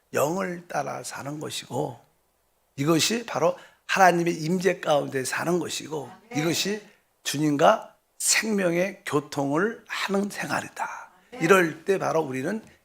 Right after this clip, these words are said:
Speaker 1: 다양스럽게 기름 부음을 갖게 될 줄 믿습니다. 그래서 여러분들이 이 놀라운 하나님의 구원의 역사를 늘 사모하고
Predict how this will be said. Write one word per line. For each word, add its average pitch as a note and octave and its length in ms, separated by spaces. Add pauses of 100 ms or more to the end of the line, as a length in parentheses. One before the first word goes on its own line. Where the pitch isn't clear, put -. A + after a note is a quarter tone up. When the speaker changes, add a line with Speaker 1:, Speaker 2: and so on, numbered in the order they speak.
(260)
Speaker 1:
다양스럽게 D#3 960 (260)
기름 D3 340
부음을 C#3+ 540 (220)
갖게 - 320
될 A2 260
줄 C3+ 260
믿습니다. - 600 (400)
그래서 C#3 260
여러분들이 B2+ 580 (300)
이 A3+ 580
놀라운 F3+ 640
하나님의 D#3+ 520
구원의 D3+ 420
역사를 B2+ 600
늘 E3 200
사모하고 D#3 840